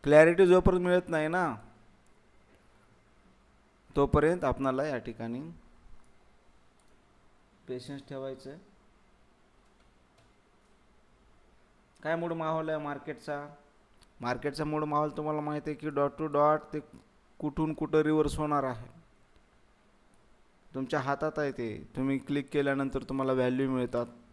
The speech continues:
फक्त गरज आहे ह्या सिनॅरिओजला समजून घेण्याची. ऑप्शन चेन तुम्हाला सांगते डायरेक्शन, मार्केटची फक्त डायरेक्शन सांगते, पण व्हॅल्यू कोण देतं? व्हॅल्यू या ठिकाणी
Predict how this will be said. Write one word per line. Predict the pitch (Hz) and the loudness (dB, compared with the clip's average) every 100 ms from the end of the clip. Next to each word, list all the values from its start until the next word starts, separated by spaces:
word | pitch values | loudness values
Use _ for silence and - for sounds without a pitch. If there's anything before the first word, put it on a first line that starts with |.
| - - - - - - _ _ _ _ | -20 -20 -20 -20 -20 -20 _ _ _ _
फक्त | 139 135 156 | -6 -4 -2
गरज | 143 139 147 147 | 0 2 2 2
आहे | 147 | 4
ह्या | 151 147 | 2 0
सिनॅरिओजला | - 139 131 135 135 131 139 | 0 0 4 6 6 6 2
समजून | 131 135 127 127 127 | 2 0 -2 -2 0
घेण्याची. | 120 120 117 117 120 123 - _ _ _ - - - - - - _ - _ _ _ - _ _ | 0 0 0 -2 -6 -8 -12 _ _ _ -20 -20 -20 -20 -20 -20 _ -20 _ _ _ -20 _ _
ऑप्शन | 120 127 147 143 | 2 4 4 0
चेन | 147 147 151 | -2 -2 -2
तुम्हाला | 147 143 | -2 -2
सांगते | 135 139 139 139 | -2 -4 -2 2
डायरेक्शन, | 131 127 131 131 - 135 139 | 8 8 8 2 2 0 0
मार्केटची | 117 120 113 135 - 156 180 | -4 -4 -4 -6 -4 -4 -4
फक्त | - 127 - | -4 -6 -2
डायरेक्शन | 135 123 120 120 131 117 | 2 4 6 2 -2 -4
सांगते, | 117 104 101 104 | -4 -8 -8 -12
पण | 101 117 117 | -8 -6 0
व्हॅल्यू | 117 127 127 151 202 233 - - | 2 2 4 4 2 -2 -16 -10
कोण | 135 135 | -4 -2
देतं? | 131 - 156 | -2 -2 -2
व्हॅल्यू | 123 117 120 165 277 - - - _ - - - - _ _ - | 0 0 0 -2 -6 -14 -20 -20 _ -20 -20 -20 -20 _ _ -14
या | 113 | -12
ठिकाणी | 110 113 110 113 | -10 -8 -6 -6